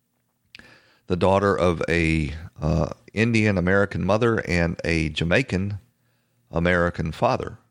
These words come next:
Or maybe Biden can go all in and, and, uh, tap the, the governor of Georgia, to hear her tell it, Stacey Abrams.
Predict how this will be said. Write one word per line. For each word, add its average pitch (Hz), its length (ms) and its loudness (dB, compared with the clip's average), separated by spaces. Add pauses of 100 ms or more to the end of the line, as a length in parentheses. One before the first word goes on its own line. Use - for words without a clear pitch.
(1700)
Or 123 360 6
maybe 110 380 0
Biden 110 500 -4
can 98 140 -4
go 117 200 4
all 113 220 4
in 123 240 2
and, 87 280 0
and, 87 360 0
uh, 82 160 2
tap 120 380 -2 (720)
the, 85 360 2 (1500)
the 85 140 -2
governor 117 480 0
of 85 120 -2
Georgia, 101 360 4
to 90 100 0
hear 95 240 4
her 110 180 4
tell 85 260 2
it, - 180 -2 (160)
Stacey 117 480 -2
Abrams. 123 480 -2